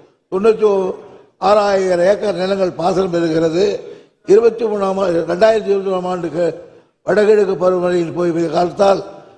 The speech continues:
ஒரு இருபத்தி ஆறு இடங்களில் வெள்ளப்பெருக்கு ஏற்பட்டிருக்கிறது. அப்பகுதியை சி-, தற்காலிகமாக அமைத்திருக்கிறோம். மற்ற இருபத்தி ஆறு இடங்கள் பாதிப்பு ஏற்பட்டிருக்கிறது.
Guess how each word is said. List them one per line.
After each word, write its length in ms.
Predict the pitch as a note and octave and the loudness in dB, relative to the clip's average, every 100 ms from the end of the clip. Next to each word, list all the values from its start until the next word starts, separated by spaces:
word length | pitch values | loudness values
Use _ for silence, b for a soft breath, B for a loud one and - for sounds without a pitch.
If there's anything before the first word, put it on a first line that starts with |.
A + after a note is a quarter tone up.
| _ _ | _ _
ஒரு 160 | E3+ F3+ | 0 4
இருபத்தி 360 | F3 G3+ A3 G#3 | 6 6 4 2
ஆறு 180 | G3 F#3 | 2 2
இடங்களில் 580 | F3 F#3 F#3 F#3+ F3 D#3 G#2+ - _ _ _ - | 0 0 0 0 0 -2 -8 -16 _ _ _ -2
வெள்ளப்பெருக்கு 600 | E3 G3 E3 F#3+ D#3+ F3 | 2 2 2 2 2 2
ஏற்பட்டிருக்கிறது. 720 | E3 E3 D3 D#3+ D3+ D#3 F#3 G3+ - - B B D#3+ | 0 -2 -4 -8 -6 -2 0 0 -4 -18 B B -6
அப்பகுதியை 500 | D3 F3 G3 G3 E3+ | -2 2 4 4 2
சி-, 200 | D#3+ - | -4 -4
தற்காலிகமாக 720 | E3 D#3+ G3+ G3 F#3 F3 E3+ | -4 0 2 2 0 -2 -2
அமைத்திருக்கிறோம். 640 | D#3+ F3+ E3+ D#3+ D3+ F#3 F#3 D3 b b b - | -2 -2 -2 -6 -2 -4 -4 -12 b b b -6
மற்ற 160 | E3+ G3+ | 0 2
இருபத்தி 340 | G3 G3 G3 F#3+ | 4 2 0 0
ஆறு 140 | F3+ | 0
இடங்கள் 300 | E3+ F#3+ E3 | 0 -2 0
பாதிப்பு 300 | F3+ F#3 F3+ | 2 2 0
ஏற்பட்டிருக்கிறது. 640 | E3+ D3 D3 C#3+ D#3+ E3 | -2 -4 -6 -6 -4 0